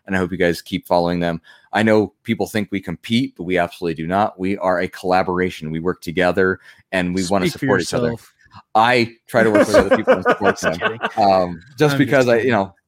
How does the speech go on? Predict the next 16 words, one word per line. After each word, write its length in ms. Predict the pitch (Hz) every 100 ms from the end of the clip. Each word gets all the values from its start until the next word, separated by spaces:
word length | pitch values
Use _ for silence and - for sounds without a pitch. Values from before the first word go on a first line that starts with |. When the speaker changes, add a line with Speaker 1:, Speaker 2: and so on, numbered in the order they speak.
| _ _ _
Speaker 1:
what 220 | 117 123 120
you 100 | 113
attract 320 | 139 120 -
more 160 | 120
honey 260 | 113 107 104
than 380 | 98 95 92 98
with, 260 | 95 90 92
uh, 260 | 87 85
with 140 | - 98
honey 180 | 104 92
than 180 | 90
you 80 | 87
do 280 | 85 87 85
vinegar, 340 | 90 82 76 76
right? 280 | 80 82
So 320 | - 85 78